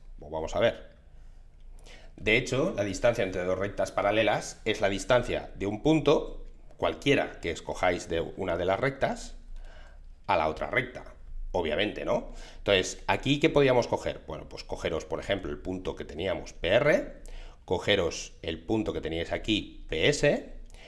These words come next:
cogeros el vector, por ejemplo, el V S, y un vector que vaya de una recta a la otra. ¿Qué era más fácil en este caso? Pues la verdad es que daba un poquito igual, pero si hacíais P R a P S, tal vez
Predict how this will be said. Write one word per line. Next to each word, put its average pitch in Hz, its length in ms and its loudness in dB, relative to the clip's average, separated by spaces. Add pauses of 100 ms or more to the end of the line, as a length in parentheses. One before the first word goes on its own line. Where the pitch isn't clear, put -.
(140)
cogeros 92 480 2
el 85 80 -2
vector, 82 560 0
por 76 160 -2
ejemplo, 73 480 -4 (200)
el 80 340 -6
V 87 380 2
S, 151 520 2 (560)
y - 640 2
un 190 180 6
vector 120 460 4
que 90 100 0
vaya 87 300 4
de 92 180 0
una 160 220 6
recta 151 640 2
a 95 100 2
la 78 140 0
otra. - 300 -12 (560)
¿Qué 160 100 8
era 160 140 8
más 143 200 4
fácil 143 300 4
en 120 80 2
este 117 240 0
caso? - 260 -10 (240)
Pues 95 160 0
la 95 80 4
verdad 92 220 6
es 95 100 2
que 104 140 0
daba 87 160 4
un 80 100 -4
poquito 80 280 -6
igual, 78 360 0
pero 78 200 -4
si - 120 -6
hacíais 85 400 -2
P 87 280 0
R 90 580 0
a - 120 -4
P 117 160 4
S, 131 200 0
tal 87 220 -2
vez 98 340 0